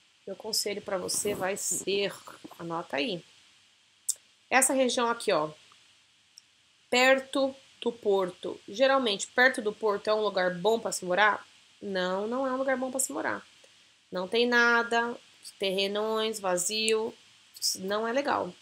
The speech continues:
tá bom? Esse pedaço aqui é bom pra morar? Não é bom, é perigoso, né? Tem mall, tem lojas, tal, mas é perigoso.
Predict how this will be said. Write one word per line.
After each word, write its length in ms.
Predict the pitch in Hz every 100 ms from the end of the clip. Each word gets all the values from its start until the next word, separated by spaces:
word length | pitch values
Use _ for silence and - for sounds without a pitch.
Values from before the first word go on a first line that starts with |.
| -
tá 100 | 185
bom? 220 | 202 240 - - -
Esse 220 | 240 240
pedaço 380 | 247 208 196 202
aqui 400 | - - 180 - -
é 120 | 196
bom 260 | 180 214
pra 100 | 196
morar? 420 | 180 185 220 226 -
Não 360 | 196 196 202 240
é 60 |
bom, 280 | 233 208 202
é 40 |
perigoso, 680 | 185 202 202 190 180 196 196 - _ _ _ _ _ _ _ _
né? 240 | 190 185 185
Tem 280 | 208 202 208
mall, 720 | 185 170 180 208 196 185 180
tem 240 | 180 202 190
lojas, 760 | 165 170 202 196 180 175 180
tal, 200 | - 226
mas 140 | 240
é 80 | 240
perigoso. 640 | 240 269 254 190 196 -